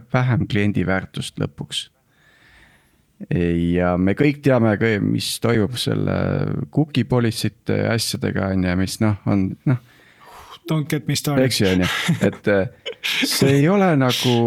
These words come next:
Speaker 1: parim, ma arvan, milleks nagu inimkond on võimeline, aga võib-olla siis peame arenema veel.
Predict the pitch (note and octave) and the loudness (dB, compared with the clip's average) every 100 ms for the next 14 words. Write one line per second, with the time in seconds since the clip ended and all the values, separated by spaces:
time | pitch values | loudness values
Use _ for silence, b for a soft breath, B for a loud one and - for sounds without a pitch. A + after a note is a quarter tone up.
0 | A2+ A2+ - _ _ - F3 G3+ A#2+ F2 | 2 0 -4 _ _ 0 2 4 4 2
1 | D#2+ E2 F#2 F#2+ F2 E2+ F2+ F2 - F#2+ | 2 2 0 0 2 2 2 0 -2 -2
2 | F2+ G#2+ F2+ D#2 E2 D2 E2 G#2 A#2+ E2+ | 0 2 2 0 0 0 0 2 2 2
3 | E2+ C#2+ F#2 F#2+ - F2+ G2 C3 C#3 C#3 | 0 -2 -4 -4 -4 0 2 2 2 0
4 | B2+ - E3 D3 E3+ D3+ G2 D#2 - C3 | -2 -4 -2 0 0 0 0 -2 -2 -6
5 | - | -8